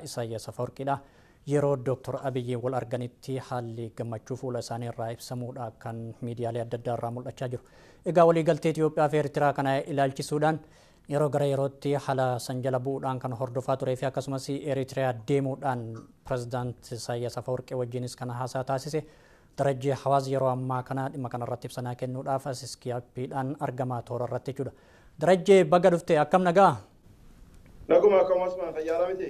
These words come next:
Speaker 1: Mee yeroo gara yerootti atis haga tokko Eritiriyaa deemtee pirezidaant Isaayyaas Afeworqiinis wal argitee turte,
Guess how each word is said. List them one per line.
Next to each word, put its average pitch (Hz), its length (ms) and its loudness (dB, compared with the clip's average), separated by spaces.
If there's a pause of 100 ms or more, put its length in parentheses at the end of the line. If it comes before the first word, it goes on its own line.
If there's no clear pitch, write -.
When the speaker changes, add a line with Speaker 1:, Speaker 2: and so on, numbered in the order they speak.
(140)
Speaker 1:
Mee 175 500 12
yeroo 151 240 10
gara 160 180 12
yerootti 160 380 10
atis 151 220 4 (240)
haga 147 240 8
tokko 147 280 6
Eritiriyaa 143 400 8
deemtee 147 300 6
pirezidaant 139 460 4
Isaayyaas 139 360 6
Afeworqiinis 143 540 4
wal 139 100 8
argitee 135 340 6
turte, 143 360 4